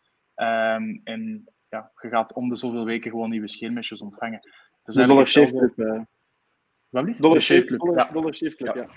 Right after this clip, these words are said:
Speaker 1: Ja. Ehm, dus dat is eigenlijk een beetje hetzelfde van, ja, als je uiteindelijk ongeveer weet hoeveel dat je gaat sporten en hoeveel, ja, supplementen dat je gaat verbruiken, kun je die inschatting maken. Oké, om de zoveel, zoveel weken heb je nieuwe,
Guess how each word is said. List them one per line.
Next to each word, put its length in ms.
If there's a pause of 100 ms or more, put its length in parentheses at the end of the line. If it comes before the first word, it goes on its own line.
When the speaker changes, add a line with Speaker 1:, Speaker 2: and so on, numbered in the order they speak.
(280)
Speaker 1:
Ja. 320 (360)
Ehm, 340 (240)
dus 180
dat 100
is 60
eigenlijk 220
een 60
beetje 220
hetzelfde 540
van, 220
ja, 440 (180)
als 140
je 60
uiteindelijk 600 (260)
ongeveer 440
weet 340
hoeveel 340
dat 140
je 80
gaat 160
sporten 580
en 140
hoeveel, 540 (220)
ja, 80
supplementen 560
dat 120
je 80
gaat 200
verbruiken, 460
kun 140
je 80
die 140
inschatting 440
maken. 360
Oké, 260
om 80
de 100
zoveel, 320
zoveel 420
weken 380 (360)
heb 160
je 80
nieuwe, 500